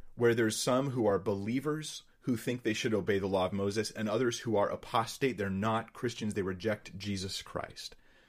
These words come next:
So this is difficult to talk about, because I can't just say Hebrew roots is this, because those within the movement will not agree with me. So I'm gonna take the one commonality of the entire Hebrew roots movement, and the commonality is the idea that we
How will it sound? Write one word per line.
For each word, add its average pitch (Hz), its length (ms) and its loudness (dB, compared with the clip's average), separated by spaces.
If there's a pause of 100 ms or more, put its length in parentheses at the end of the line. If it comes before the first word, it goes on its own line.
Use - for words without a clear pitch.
(220)
So 110 180 4
this 113 320 0
is 151 140 0
difficult 107 360 0
to 98 60 -4
talk 87 280 -2
about, 62 280 -6 (480)
because 117 300 2
I 117 80 6
can't 147 300 0
just 127 240 -2
say 131 120 2
Hebrew 123 280 0
roots 117 240 2
is 104 260 2
this, 101 560 2
because 110 300 2
those 110 200 6
within 127 260 -2
the 117 60 4
movement 101 320 2
will 95 100 -2
not 95 200 2
agree 101 220 0
with 92 180 -2
me. 78 200 -8 (260)
So 120 180 2
I'm 123 60 4
gonna 160 160 4
take 160 240 -2
the 120 80 2
one 127 400 0
commonality 107 720 0
of 90 100 -6
the 101 100 -4
entire 117 380 0
Hebrew 107 240 -2
roots 95 220 -4
movement, 95 360 -4 (240)
and 107 140 -2
the 101 60 0
commonality 110 640 2
is 104 140 -2
the 120 160 2
idea 90 420 0 (400)
that 92 480 0
we 110 300 0